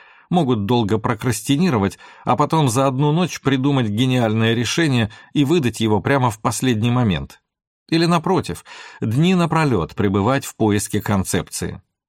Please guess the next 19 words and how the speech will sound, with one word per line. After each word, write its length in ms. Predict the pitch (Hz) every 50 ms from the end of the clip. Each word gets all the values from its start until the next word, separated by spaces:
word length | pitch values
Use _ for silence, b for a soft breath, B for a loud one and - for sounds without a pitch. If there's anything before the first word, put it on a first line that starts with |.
| _ _ _ _ -
Их 200 | 131 127 - -
продуктивность 880 | 120 131 117 117 110 - - - 147 139 131 131 120 107 - - - -
скачкообразна, 1080 | - - - - 123 - - - 127 117 113 110 120 131 135 117 92 78 73 71 - b b b b b _
подчинена 640 | 139 127 - - - 139 135 135 135 143 143 143
внутренним 600 | 117 101 104 127 127 - 110 120 120 113 107 107 101
биоритмам. 640 | 113 113 110 107 98 82 76 - 76 76 80 104 - _ B B B B B B B B
Например, 440 | - 127 120 135 143 147 147 143 123
дизайнеру 680 | 113 107 131 135 113 123 139 139 135 127 127 123 127
или 160 | 127 123 123 123
программисту 760 | - 123 135 123 123 139 151 185 190 - - - 117 104 B B B B B
зачастую 680 | - 123 117 160 151 - 165 147 - - 196 185 151 123
лучше 300 | 123 160 160 - - 127
работается 600 | 117 117 110 117 135 135 - 131 123 104 - 123
ночью, 640 | 117 104 98 95 92 - - - - 98 92 80 b b b _
когда 320 | - 127 120 107 101 117 110
обыкновенные 720 | 107 101 107 - 113 110 110 131 143 131 113 101 98 98
люди 240 | 98 101 95 90
сладко 460 | 90 - - 104 104 101 101 - - 104
спят. 420 | - - - 87 69 - - _